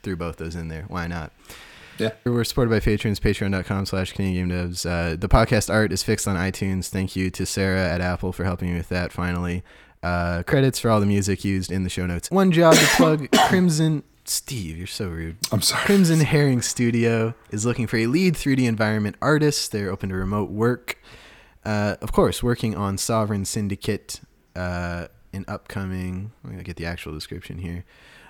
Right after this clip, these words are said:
Speaker 1: an upcoming C R P G set in Victorian steampunk London. So if that sounds exciting to you and you wanna get paid to make a video game,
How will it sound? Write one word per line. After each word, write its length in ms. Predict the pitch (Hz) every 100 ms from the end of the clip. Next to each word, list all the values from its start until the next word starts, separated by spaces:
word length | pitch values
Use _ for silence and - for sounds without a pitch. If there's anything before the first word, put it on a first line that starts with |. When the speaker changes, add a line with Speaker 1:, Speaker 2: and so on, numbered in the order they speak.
| -
Speaker 1:
an 120 | 104 113
upcoming 360 | 127 120 113
C 260 | - - 113
R 60 |
P 180 | 95 101
G 260 | 90 95 82
set 180 | - 90
in 60 |
Victorian 420 | 82 - 104 90 87
steampunk 540 | - 95 - 92 92
London. 380 | 90 90 90 87
So 120 | 78
if 60 | 107
that 160 | 95
sounds 200 | - 87
exciting 360 | 82 - 92 87
to 60 |
you 340 | 87 90 90 87 _ _
and 100 | 92
you 80 | 90
wanna 140 | 87 85
get 140 | -
paid 340 | 95 87 85 - _ _
to 100 | -
make 400 | 92 87 82 - _ _ _ _
a 60 | -
video 260 | 98 95 87
game, 380 | 87 82 85